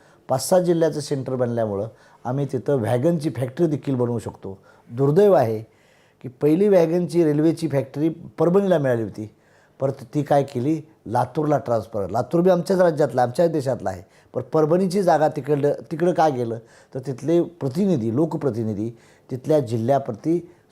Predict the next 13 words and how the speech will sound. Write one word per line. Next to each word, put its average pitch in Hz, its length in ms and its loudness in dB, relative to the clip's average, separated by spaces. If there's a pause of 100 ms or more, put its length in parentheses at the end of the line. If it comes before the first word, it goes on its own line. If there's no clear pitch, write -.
संवेदनशील 135 680 0
होते. 98 360 -12 (360)
आमच्या 139 380 2
जिल्ह्याचे 160 520 0
लोकप्रतिनिधी 120 760 -6
असंवेदन 175 520 2
असल्यामुळं 123 560 -2 (340)
आम्हाला 127 300 0
हा 123 100 2
परिणाम 117 480 -4
भोगावा 117 320 0
लागत 98 280 -4
आहे. 90 180 -10